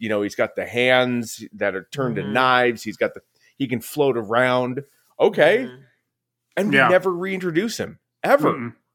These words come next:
Speaker 3: Yeah, it's weird. I mean, even if you had to recast him, which you probably would have had to do,
Speaker 1: You probably
Speaker 3: but,
Speaker 1: would have, but why
Speaker 3: but
Speaker 1: would you not
Speaker 3: why not?
Speaker 1: reintroduce that character?
Speaker 3: Why not? Right. Yeah, I, I,
Speaker 2: Yeah.
Speaker 3: it's weird. Yeah. Because they needed to make room for C D Head, you know, like, in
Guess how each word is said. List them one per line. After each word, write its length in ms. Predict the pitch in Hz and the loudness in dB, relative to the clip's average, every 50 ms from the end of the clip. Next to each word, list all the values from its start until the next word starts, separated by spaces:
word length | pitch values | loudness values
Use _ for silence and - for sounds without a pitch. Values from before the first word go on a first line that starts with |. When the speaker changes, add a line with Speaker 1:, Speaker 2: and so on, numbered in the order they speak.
| _ _ _ _ - | _ _ _ _ -2
Speaker 3:
Yeah, 160 | 151 147 131 | 2 2 2
it's 120 | 123 - | 2 0
weird. 360 | - 156 143 135 120 113 110 - _ - | -2 2 2 2 2 0 -6 -14 _ 0
I 120 | 175 208 | 2 4
mean, 160 | 214 220 226 233 | 4 6 6 4
even 180 | 233 233 233 | 4 4 2
if 160 | 226 - - | 0 0 -2
you 80 | 180 156 | -2 0
had 140 | 156 170 156 | 0 0 0
to 80 | 151 | 0
recast 440 | 131 135 123 - 156 143 131 123 - | -2 -2 -2 0 0 0 0 0 -4
him, 80 | 127 117 | -10 -12
which 140 | 117 117 - | -12 -14 -16
you 60 | 120 | -18
probably 320 | 110 - 135 123 113 110 107 | -10 -8 -8 -6 -6 -10 -12
would 260 | 101 107 113 110 110 | -14 -14 -16 -16 -16
have 200 | 110 101 _ - - _ _ | -18 -20 _ -20 -20 _ _
had 240 | - 135 120 107 104 | -12 -12 -12 -10 -12
to 60 | 110 | -14
do, 120 | 104 120 | -10 -10
Speaker 1:
You 60 | 117 110 | -10 0
probably 300 | - 277 262 240 226 196 | 2 2 4 4 2 -2
Speaker 3:
but, 80 | 170 | 0
Speaker 1:
would 120 | 240 302 320 | 0 0 0
have, 120 | 247 139 | 0 4
but 180 | 170 160 - - - _ - | 4 4 4 4 -10 _ -16
why 300 | 139 139 151 185 - 143 | -8 -2 2 4 4 4
Speaker 3:
but 60 | 139 | 4
Speaker 1:
would 100 | 247 190 | 2 -2
you 80 | 202 185 | -4 -2
not 160 | 175 180 190 | 0 2 2
Speaker 3:
why 100 | 180 156 | 4 4
not? 120 | 151 151 165 | 4 6 4
Speaker 1:
reintroduce 320 | 170 175 165 185 196 - | 4 4 2 -2 -4 -2
that 160 | 208 190 - - | -2 -2 -2 0
character? 340 | 196 202 233 277 233 233 | 2 2 2 2 2 -2
Speaker 3:
Why 60 | - 127 | 0 0
not? 320 | 131 120 110 98 - _ _ _ _ _ _ _ | 0 0 -2 -4 -8 _ _ _ _ _ _ _
Right. 280 | - 117 113 107 101 - _ _ _ | -6 -4 -4 -4 -4 -8 _ _ _
Yeah, 240 | 123 110 104 101 110 127 135 | -12 -10 -10 -10 -10 -12 -10
I, 60 | 131 120 | -8 -8
I, 20 | |
Speaker 2:
Yeah. 200 | 120 117 139 143 | -8 -8 -6 -6
Speaker 3:
it's 180 | 131 120 - - | -6 -6 -4 -2
weird. 340 | 123 120 113 101 98 98 _ _ _ _ _ _ _ _ | 0 0 0 0 -4 -10 _ _ _ _ _ _ _ _
Yeah. 220 | 117 113 107 101 98 _ _ _ _ _ _ _ _ _ _ _ _ _ _ _ - - | -6 -6 -6 -6 -10 _ _ _ _ _ _ _ _ _ _ _ _ _ _ _ -10 -8
Because 240 | 123 120 156 156 143 | -4 -2 -2 0 2
they 240 | 165 170 170 151 - _ | 2 2 2 0 -4 _
needed 440 | 143 139 135 151 170 175 180 165 151 | -10 -4 -2 0 0 0 0 -2 -2
to 80 | 170 170 | -2 0
make 200 | 175 175 170 165 | 0 -2 -2 -2
room 220 | 165 175 190 185 | -2 -2 -2 -2
for 140 | 180 196 170 | -2 -2 -4
C 220 | - - 196 202 190 | -2 -2 -2 -2 -2
D 160 | 226 226 185 | 0 0 0
Head, 340 | 156 123 104 101 95 95 _ _ _ _ _ _ - | 0 0 -2 -4 -8 -14 _ _ _ _ _ _ -10
you 100 | 131 117 | -8 -4
know, 240 | 117 120 127 139 - - | -4 -4 -4 -6 -8 -8
like, 240 | 139 98 95 - - | -6 -6 -6 -4 -6
in 100 | 78 | -10